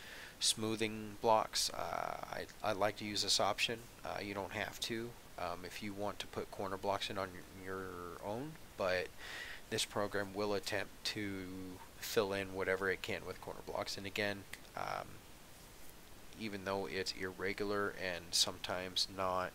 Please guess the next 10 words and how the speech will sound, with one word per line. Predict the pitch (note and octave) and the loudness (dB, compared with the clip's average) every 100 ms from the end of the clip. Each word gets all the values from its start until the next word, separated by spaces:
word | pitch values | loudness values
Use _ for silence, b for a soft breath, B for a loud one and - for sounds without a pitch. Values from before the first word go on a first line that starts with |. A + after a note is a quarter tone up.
| - | -6
exactly | F#2+ F#2 F2+ - F2+ | -6 -2 -2 -2 0
symmetrical, | - - - - - G#2 G#2 - | 0 0 -4 -4 0 0 0 0
it's, | G2+ F#2+ - - - B B B B B B B B - | 0 2 4 2 2 B B B B B B B B -2
it's | - | 0
a | G2+ | 0
really | G2 G2 F#2 | 0 0 0
unique | F#2+ F2 - | -2 -6 -6
look. | - - - B B - - | -6 -4 -2 B B -6 -6
Um, | - - - - - | -6 -10 -12 -10 0
so | - - - | 0 0 -6